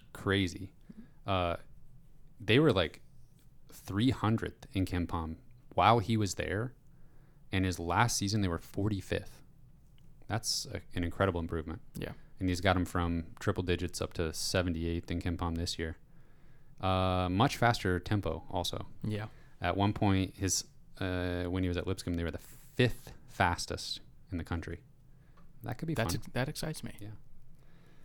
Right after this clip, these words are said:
Speaker 1: I did not even have him on my list, so I'm gonna have to write him down.
Speaker 2: As a, uh,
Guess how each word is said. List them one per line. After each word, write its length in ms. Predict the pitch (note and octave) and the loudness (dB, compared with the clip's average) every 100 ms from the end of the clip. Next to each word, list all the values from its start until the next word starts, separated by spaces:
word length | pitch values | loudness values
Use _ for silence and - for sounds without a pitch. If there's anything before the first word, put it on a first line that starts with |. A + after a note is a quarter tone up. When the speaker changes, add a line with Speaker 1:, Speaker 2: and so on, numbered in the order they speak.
| - - - | -14 -8 6
Speaker 1:
I 100 | A#2 | 8
did 100 | D#3 | 10
not 120 | A2+ | 10
even 140 | G#2+ F#2 | 8 6
have 120 | G2+ | 6
him 80 | F#2+ | 6
on 80 | E2+ | 4
my 100 | E2+ | 2
list, 240 | A#2+ - | 0 -2
so 60 | E2+ | -4
I'm 40 | |
gonna 80 | E2+ | -4
have 80 | F2 | -4
to 80 | |
write 120 | F2+ F2+ | -4 -4
him 120 | F2+ | -4
down. 260 | G2+ F#2+ F#2 - - - - - - - - - - - - - - - - - - - - - - - - - - - - - - - - - - - - - - - - - - - | -4 -4 -8 -16 -14 -14 -14 -16 -16 -14 -14 -14 -12 -12 -10 -10 -12 -14 -16 -14 -12 -10 -10 -10 -10 -12 -12 -10 -10 -12 -14 -16 -20 -18 -18 -16 -16 -16 -18 -20 -18 -18 -16 -14 -10 -2
Speaker 2:
As 200 | A#2 A2+ | 0 2
a, 180 | A2 G#2 | 2 4
uh, 340 | G#2 G#2 G#2+ | 4 2 0